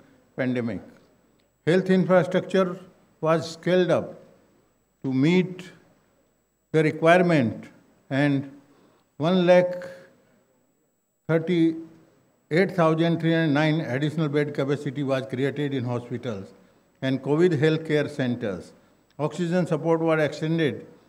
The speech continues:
to thirty-four thousand eight forty-nine beds. All these measures have ensured that Tamil Nadu continues to perform very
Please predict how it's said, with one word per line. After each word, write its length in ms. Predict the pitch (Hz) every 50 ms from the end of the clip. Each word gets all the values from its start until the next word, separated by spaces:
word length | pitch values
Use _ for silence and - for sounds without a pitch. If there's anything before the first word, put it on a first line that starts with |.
| _ _ _ _
to 80 | 139 127
thirty-four 640 | - 143 143 143 156 156 131 - 147 160 175 160
thousand 420 | - 156 147 147 143 147 156 151
eight 260 | 143 139 143 143 143 143
forty-nine 540 | 147 143 143 143 127 127 127 127 123 117
beds. 480 | 110 117 101 87 80 - - - - - _ _ _ _ _ _ _ _ _ _ _ _ _ _ _ _ -
All 200 | 139 165 196 208
these 220 | 202 220 220 214 185
measures 680 | 165 147 139 143 143 175 196 180 131 117 113 117 113 - - - _ _ _ _ _ _ _ _ _ _ _ _ _ _ _ _ _ _ -
have 160 | 151 165 160
ensured 540 | 156 151 151 160 - 175 180 196 202 185 175
that 220 | 185 175 175 - 147
Tamil 220 | 151 175 185 180
Nadu 200 | 175 180 175 165
continues 500 | - 151 165 160 180 175 180 175 165 -
to 80 | 170 156
perform 600 | 143 143 135 120 - 170 160 160 160 160 143 147
very 200 | 151 147 139